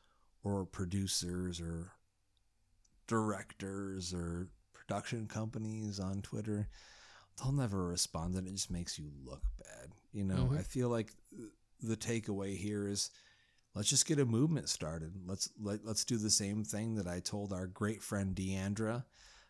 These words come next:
Speaker 1: from Fred Heads in terms of trying to get a new Nightmare on Elm Street movie started, you know?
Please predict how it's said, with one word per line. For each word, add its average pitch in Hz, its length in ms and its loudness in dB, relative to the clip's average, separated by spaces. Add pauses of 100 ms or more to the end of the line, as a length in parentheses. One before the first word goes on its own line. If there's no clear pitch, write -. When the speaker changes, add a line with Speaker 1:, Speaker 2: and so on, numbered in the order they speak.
Speaker 1:
from 104 240 0
Fred 101 360 0
Heads 117 280 0
in 98 120 2
terms 104 280 0
of 98 80 0
trying 107 240 0
to 110 60 2
get 104 160 2
a 101 100 2
new 113 240 6
Nightmare 120 460 2
on 113 80 2
Elm 123 140 2
Street 151 320 2
movie 156 320 4
started, 180 520 2
you 120 80 0
know? 143 320 2